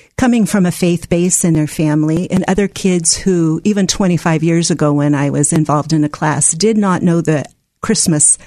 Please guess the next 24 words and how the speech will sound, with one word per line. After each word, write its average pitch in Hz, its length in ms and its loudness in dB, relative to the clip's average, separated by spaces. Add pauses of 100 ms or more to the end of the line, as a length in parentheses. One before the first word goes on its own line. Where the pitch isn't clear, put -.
(160)
record, 156 500 -2 (260)
did 214 200 0
not 196 240 0
know 165 180 2
the - 200 -6
Easter 156 560 -2 (200)
record 139 540 -2 (160)
twenty-five, 165 500 0
thirty 147 280 0
years 156 340 0
ago, - 340 -4
post-Christian. - 920 -4 (600)
And 156 440 0 (140)
we 208 140 2
know 208 120 2
how 180 220 2
exciting 170 520 0
it 156 120 0
is 160 280 2
when 156 320 0
we're 156 220 0
with 170 460 -2
someone 269 760 2 (280)
who 196 460 0